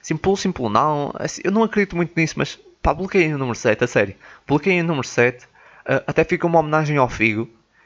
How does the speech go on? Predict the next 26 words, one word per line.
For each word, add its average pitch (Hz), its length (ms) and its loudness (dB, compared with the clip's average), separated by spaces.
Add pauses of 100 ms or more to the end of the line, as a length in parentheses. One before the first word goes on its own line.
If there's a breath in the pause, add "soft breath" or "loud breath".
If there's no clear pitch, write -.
(140 soft breath)
E 160 160 2
acaba-se 180 360 0
com 151 200 -6
isso 147 160 -6
uma 143 80 0
vez 131 100 -8
por 123 160 -6
todas, 120 280 2
porque - 260 -10 (920 soft breath)
continuamos 190 640 2
a 180 60 -2
insistir, 151 320 -2
todos 180 280 4
os 143 60 0
anos 151 160 2
vem 151 140 -2
um 143 60 -4
jogador 135 280 2
e 135 40 2
é - 20 4
assim, 131 260 -4
todos 135 200 0
os 147 60 4
anos 123 180 -4
não, 151 160 4
mas 110 320 -4